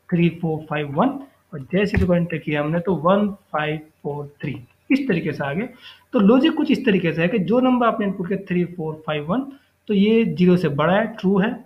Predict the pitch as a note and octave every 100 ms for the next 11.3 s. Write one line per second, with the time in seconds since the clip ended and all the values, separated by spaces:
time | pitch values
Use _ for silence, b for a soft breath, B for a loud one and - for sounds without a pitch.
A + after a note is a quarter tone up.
0 | b b - F3+ F3+ A3 G#3+ G3+ F#3+ F#3+
1 | F#3 F3+ D#3 E3+ F3+ F3 E3 E3 F3 E3+
2 | C4+ C#4+ - - E3 D3+ D#3 C4+ - -
3 | - E3 E3 E3+ F3 F3 F3+ G3 B3+ -
4 | - _ E3+ D3 B2 A#2+ - G3+ C4 B3+
5 | B3+ A3+ F#3+ D#3 D3 D3 C#3+ C#3 C#3+ E3+
6 | A#3+ F3 D#3 D3 C#3+ D3+ D3 F#3 D4+ B
7 | B B - D4+ - C4+ G#3+ G#3 G#3+ -
8 | A3+ G#3 G#3 G#3 A3 G#3 - F#3+ G3 G3
9 | A3 A#3 G3 F#3 F3 F3 F3 F#3+ F3 F3
10 | F3 G3+ B3+ b b b _ - G3 G3+
11 | G3 F#3